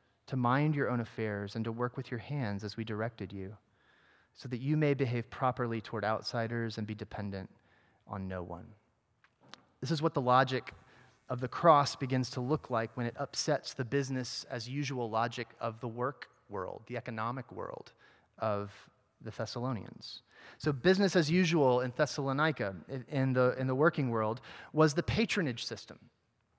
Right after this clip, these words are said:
It was this network of client-patron relationships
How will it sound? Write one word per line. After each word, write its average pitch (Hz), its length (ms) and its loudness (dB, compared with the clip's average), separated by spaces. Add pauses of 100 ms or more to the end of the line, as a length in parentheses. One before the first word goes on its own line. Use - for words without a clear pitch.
(200)
It 175 60 2
was 175 100 4
this 180 140 -2
network 180 540 0
of 131 100 -4
client-patron 175 960 -2
relationships 123 840 -6